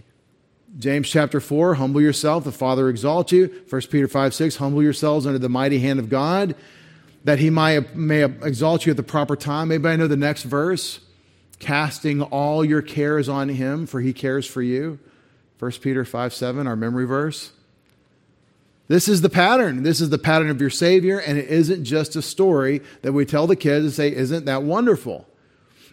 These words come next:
It isn't just that Jesus did this, and so we worship him for being so wonderful and humbling himself for our sake. We do that.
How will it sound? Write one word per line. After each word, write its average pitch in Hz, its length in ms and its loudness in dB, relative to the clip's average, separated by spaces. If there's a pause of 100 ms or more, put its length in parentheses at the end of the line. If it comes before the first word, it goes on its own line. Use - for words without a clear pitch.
It 170 120 4
isn't 175 320 4
just 170 480 0
that 170 80 4
Jesus 170 500 2
did 170 160 2
this, 160 240 2
and 156 100 2
so 160 140 0
we 151 80 4
worship 147 520 2
him 147 300 -2 (200)
for 175 160 2
being 156 500 2 (140)
so 170 180 2
wonderful 151 540 2
and 165 80 2
humbling 175 380 4
himself 151 500 0
for 147 180 2
our 147 140 2
sake. 196 480 -2 (1400)
We 147 100 2
do 202 180 2
that. 120 380 -2